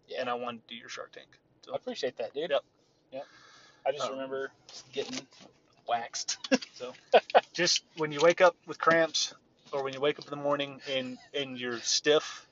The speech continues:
Speaker 2: like,
Speaker 1: Yep.
Speaker 2: that is, you still need to enjoy that suffering.
Speaker 1: Totally.
Speaker 2: Like, you paid, you earned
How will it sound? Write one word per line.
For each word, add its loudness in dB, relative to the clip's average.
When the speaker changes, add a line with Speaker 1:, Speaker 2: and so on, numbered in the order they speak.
Speaker 2:
like, 6
Speaker 1:
Yep. 6
Speaker 2:
that 6
is, -4
you -6
still -2
need -6
to -4
enjoy -4
that -4
suffering. -10
Speaker 1:
Totally. 6
Speaker 2:
Like, -2
you -12
paid, 0
you -4
earned -2